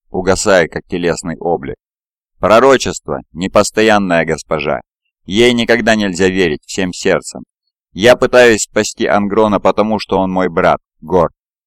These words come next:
Было время, когда ты это понял и думал так же. Каким же бездушным ты выглядишь теперь? Следи за собственными мыслями, магистр войны,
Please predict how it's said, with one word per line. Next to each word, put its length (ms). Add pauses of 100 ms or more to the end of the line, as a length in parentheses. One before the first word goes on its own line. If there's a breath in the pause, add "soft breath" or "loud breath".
(200)
Было 320
время, 340
когда 360
ты 280
это 240
понял 440
и 180
думал 320
так 280
же. 180 (520)
Каким 340
же 120
бездушным 580
ты 140
выглядишь 480
теперь? 420 (380)
Следи 420
за 160
собственными 680
мыслями, 500
магистр 500
войны, 360